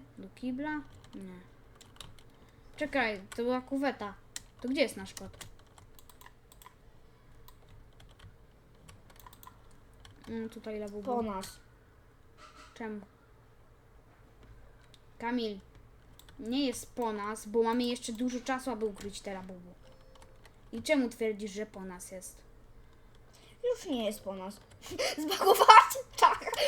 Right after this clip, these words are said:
Speaker 2: szafa.
Speaker 1: Dobra, ja tu
Speaker 2: Jak coś, zbagowała się szafa. <laughs> I policjant
Speaker 1: Nie
Speaker 2: mówi
Speaker 1: wiem, jak ten typ tu mógł ukryć osiemdziesiąt, osiemset Labubu aż. Bo to jest chyba niemożliwe, bo jak one są takie wielkie.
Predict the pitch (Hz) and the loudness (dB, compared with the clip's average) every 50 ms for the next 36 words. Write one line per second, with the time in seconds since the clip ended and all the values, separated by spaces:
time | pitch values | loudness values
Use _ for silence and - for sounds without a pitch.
0 | 554 - - - - 381 - 403 370 349 277 262 294 247 214 - - - - - | 2 2 -4 -4 -2 8 12 12 12 12 10 8 6 6 6 2 -2 -8 -18 -18
1 | - - 554 466 - - - - - - - - - - - - - - - - | -10 -8 -8 -8 -8 -12 -18 -20 -20 -20 -18 -18 -18 -20 -20 -20 -18 -10 -6 -6
2 | 302 285 - - - - 247 247 254 262 247 254 277 285 277 - 285 - - - | -6 -6 -8 -14 -6 2 4 4 6 6 6 6 4 4 2 -2 -6 -8 -8 -12
3 | - - - - - - 214 226 269 - 294 302 320 294 262 254 277 277 277 285 | -18 -20 -20 -20 -10 -2 -2 -2 2 6 6 6 6 4 6 6 6 10 10 10
4 | 277 277 277 277 285 302 311 330 339 330 - 285 285 - - - 320 - - - | 10 10 8 8 6 4 2 -2 0 0 2 2 2 10 12 12 12 12 8 2
5 | - - - - - - - - - - - - 269 - - - - - - - | -12 -16 -16 -14 -14 -16 -18 -18 -20 -20 -8 -6 -6 -6 -6 -10 -16 -20 -12 -10
6 | - 262 262 262 254 262 262 254 - - 262 254 254 233 233 269 302 302 330 330 | -8 0 2 2 4 4 2 -2 -2 -4 -2 -2 -2 2 4 4 4 6 4 4
7 | 339 339 339 339 - 330 330 302 285 - - 285 277 285 294 277 - - 277 262 | 4 4 4 2 0 4 4 4 4 4 4 4 6 6 4 2 2 2 4 6
8 | 262 262 254 254 - - 269 254 262 254 247 247 262 262 254 240 - - - - | 6 4 2 0 0 0 0 0 0 -2 -2 0 0 0 0 -2 -4 -10 -12 -6
9 | - - 247 240 - - 240 240 220 233 254 254 254 247 233 - 240 240 - - | -4 -4 -4 -2 -2 0 0 0 2 0 0 0 0 -2 -2 -4 -6 -8 -8 -8
10 | - 208 220 - - 240 233 233 220 - - - - 233 233 214 208 214 226 202 | -6 -6 -6 -4 -4 -4 -4 -4 -6 -8 -10 -8 -6 -6 -4 -4 -2 -2 -2 -4
11 | 175 175 175 170 170 170 - - - - - - - - - - - - - - | -4 -8 -12 -14 -14 -16 -16 -18 -20 -20 -20 -20 -20 -20 -20 -20 -20 -20 -20 -20
12 | - - - - 214 214 208 - 233 226 220 - - - - 220 214 220 226 220 | -20 -20 -18 -12 -12 -12 -6 -2 -2 -2 -2 -4 -8 -12 -10 -6 -4 -2 -2 -2
13 | 220 220 220 226 214 208 214 220 226 220 202 202 196 185 185 190 180 - 185 175 | -2 -2 -4 -4 -6 -6 -6 -6 -6 -4 -4 -4 -6 -4 -4 -6 -6 -6 -8 -10
14 | - 196 180 185 185 - - 240 202 190 185 - - 185 185 185 180 180 180 180 | -10 -12 -12 -12 -14 -14 -14 -14 -14 -14 -14 -14 -14 -14 -14 -14 -14 -14 -14 -16
15 | - - - 190 | -16 -16 -16 -16